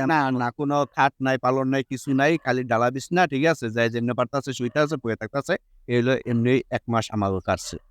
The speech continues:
Speaker 2: তা খাবার দাবারের কি ব্যবস্থা ভালো ছিল?
Speaker 1: খাবার টাবারের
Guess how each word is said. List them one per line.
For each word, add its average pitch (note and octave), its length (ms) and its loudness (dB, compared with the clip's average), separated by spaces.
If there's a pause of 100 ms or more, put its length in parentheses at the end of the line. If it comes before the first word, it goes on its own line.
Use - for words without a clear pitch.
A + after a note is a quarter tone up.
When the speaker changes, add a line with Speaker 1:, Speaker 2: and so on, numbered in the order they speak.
(220)
Speaker 2:
তা B2 80 -6
খাবার C3+ 360 0
দাবারের D3+ 360 0
কি D3 120 -6
ব্যবস্থা C3 360 -2
ভালো C3 200 -2
ছিল? A2 220 -10
Speaker 1:
খাবার D3+ 340 2
টাবারের G3 280 4